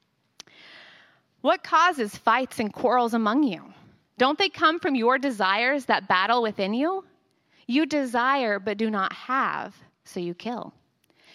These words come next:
You covet but you cannot get what you want, so you quarrel and fight. You do not have because you do not ask God.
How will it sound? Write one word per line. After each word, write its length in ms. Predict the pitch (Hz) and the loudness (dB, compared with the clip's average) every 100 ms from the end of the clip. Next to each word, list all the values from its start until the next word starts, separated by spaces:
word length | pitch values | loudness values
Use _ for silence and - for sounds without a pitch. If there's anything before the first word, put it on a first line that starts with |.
| - | -4
You 100 | 233 | -2
covet 520 | - 302 330 196 - | 2 2 4 0 0
but 100 | 180 | -2
you 80 | 233 | -2
cannot 380 | 277 240 202 240 | 0 0 0 0
get 120 | 202 | 0
what 120 | 156 | 0
you 120 | 208 | -2
want, 440 | 190 330 240 - - | 2 4 2 0 -4
so 100 | 240 | -4
you 140 | 247 | -4
quarrel 440 | - 202 175 175 | -2 0 0 0
and 160 | 196 214 | -2 -2
fight. 320 | - 269 160 - _ _ - - - | 0 0 -2 -14 _ _ -20 -20 -4
You 160 | 254 277 | -2 0
do 280 | 220 359 381 | 0 -2 2
not 280 | 294 254 | 2 2
have 340 | - 285 214 208 | 0 0 0 -2
because 300 | 202 240 202 | -6 -6 -6
you 100 | 214 | -4
do 260 | 180 277 | 0 0
not 320 | 254 180 175 - | 0 -2 -2 -4
ask 440 | 185 180 - - _ | -6 -6 -10 -20 _
God. 480 | 202 226 180 180 | -2 -2 -2 -8